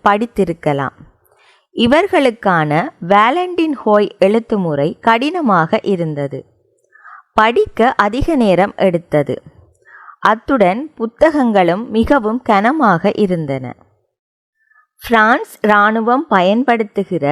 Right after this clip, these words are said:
நைட் ரைட்டிங் முறை பற்றி தெரிய வந்தது. இராணுவத்தில் போர் முனையில்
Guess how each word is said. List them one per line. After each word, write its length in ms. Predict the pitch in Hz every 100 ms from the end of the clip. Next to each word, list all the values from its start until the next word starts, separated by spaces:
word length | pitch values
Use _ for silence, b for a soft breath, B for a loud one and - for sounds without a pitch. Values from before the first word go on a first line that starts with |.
| 185 -
நைட் 460 | 147 170 196 392 285
ரைட்டிங் 580 | 214 202 208 - 220 196
முறை 280 | 185 202 247
பற்றி 340 | 202 160 - 226
தெரிய 400 | 233 208 196 170
வந்தது. 460 | 160 147 139 135 123 _ _ _ _ _ -
இராணுவத்தில் 840 | 202 208 262 311 233 285 - 240 381
போர் 360 | - 208 233 285
முனையில் 480 | 269 190 180 220